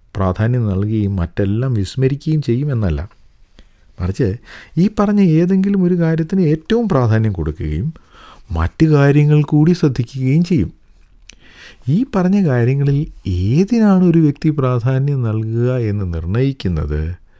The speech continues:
തീർച്ചയായും ആ വ്യക്തിയെ മാത്രം ആശ്രയിച്ചിരിക്കുന്നു. ഈ പറഞ്ഞ കാര്യങ്ങളിൽ എൻ്റെ മകൻ അല്ലെങ്കിൽ എൻ്റെ മകൾ ഏതിനായിരിക്കും പ്രാധാന്യം നൽകുക എന്നതിന്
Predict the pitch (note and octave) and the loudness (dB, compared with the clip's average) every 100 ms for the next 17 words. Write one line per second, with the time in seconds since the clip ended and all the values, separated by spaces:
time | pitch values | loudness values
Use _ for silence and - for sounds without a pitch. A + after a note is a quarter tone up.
0 | _ _ - D#2+ D2+ - D#2+ D2+ D#2+ E2+ | _ _ -8 -6 -6 -4 -2 -2 -4 -8
1 | - _ - - _ E3 E3+ G2+ - G#2+ | -14 _ -20 -20 _ -2 0 0 -2 -2
2 | F#2 E2 E2+ - - F#2+ D2+ D2 - D#2+ | -2 -2 -6 -10 -10 -6 -4 -6 -6 -8
3 | D2+ - E2+ - - _ _ _ _ _ | -8 -10 -12 -14 -16 _ _ _ _ _
4 | - - - - - B3 - D#3 D#3 D#3+ | -20 -20 -20 -12 -4 -2 -2 -2 0 0
5 | E3 D#3 E2+ D#2+ F2 F#2+ D2 D2 _ _ | 0 -2 -4 -2 -2 -2 -4 -6 _ _
6 | F#2 A#2 E3 D#3 F2 D#2+ F2 C#3+ - F#2+ | -4 -2 0 -2 -2 -4 -6 -8 -12 -14
7 | F2+ F#2 G#2+ G2+ D#3+ G3 F#2+ D#2 D#2+ D2+ | -10 -6 -4 -2 -2 -2 -2 -2 -4 -6
8 | - - - _ - A#2+ D#3+ F#3 F3+ E3+ | -10 -20 -20 _ -2 2 4 4 2 2
9 | E3 E3 D#3+ E3 B2 A#2 A#2 C3 C#3 C#3 | 2 2 0 -2 0 0 0 0 0 -2
10 | A#2+ G2 G2+ G#2+ G#2+ F#2 F2 F#2 F#2 | -2 -2 -2 -4 -4 -4 -4 -4 -4